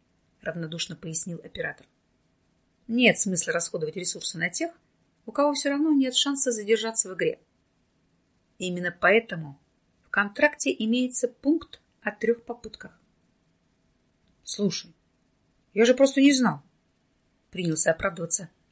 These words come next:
облажавшийся игрок. "Разве нельзя сделать исключение?" "А почему ты об этом не знал?" Голос оператора прозвучал спокойно, без нажима.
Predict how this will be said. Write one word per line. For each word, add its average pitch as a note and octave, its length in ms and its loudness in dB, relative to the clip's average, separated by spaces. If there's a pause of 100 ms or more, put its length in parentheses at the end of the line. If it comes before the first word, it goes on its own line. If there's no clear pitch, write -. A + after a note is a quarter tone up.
облажавшийся E3 760 -2
игрок. E3 320 -6 (760)
"Разве A#3 300 2
нельзя C4+ 280 6
сделать F3+ 240 2
исключение?" E3+ 580 0 (1600)
"А G#3 140 4
почему G#3 460 0
ты G3 140 -6
об G3 120 0
этом A#3+ 200 4
не C4 100 0
знал?" C#4+ 300 0 (1500)
Голос C#4+ 320 6
оператора D4+ 400 0
прозвучал B3+ 400 0
спокойно, F3 580 -10 (220)
без G3+ 160 -8
нажима. A#3 340 -6